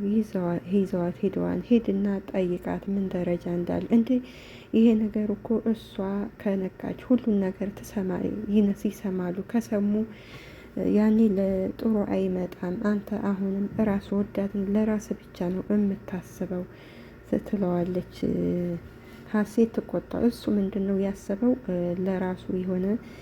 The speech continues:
እ፣ ኪራ ቢሰማ ይገለኛል የሚለው እንጂ የልጅቷ ነገር ምንም አ-፣ አላሳሰበው። ከዛ «እንዴ ይሄ ነገር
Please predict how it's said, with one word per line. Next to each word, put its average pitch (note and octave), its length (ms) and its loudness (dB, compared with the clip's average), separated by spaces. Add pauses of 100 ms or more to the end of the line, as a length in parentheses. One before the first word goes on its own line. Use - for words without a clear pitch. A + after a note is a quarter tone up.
(260)
እ፣ F3+ 80 0 (320)
ኪራ A#3 280 4 (100)
ቢሰማ F3+ 420 -4 (140)
ይገለኛል F3+ 800 0
የሚለው F#3+ 380 2
እንጂ G3+ 160 2 (120)
የልጅቷ F#3 520 0 (140)
ነገር F#3 340 -2
ምንም G3+ 280 4 (160)
አ-፣ F3+ 320 -4
አላሳሰበው። F3+ 840 -4 (580)
ከዛ G3+ 280 0 (320)
«እንዴ F#3 220 -2 (720)
ይሄ G3 140 0 (120)
ነገር G3 340 0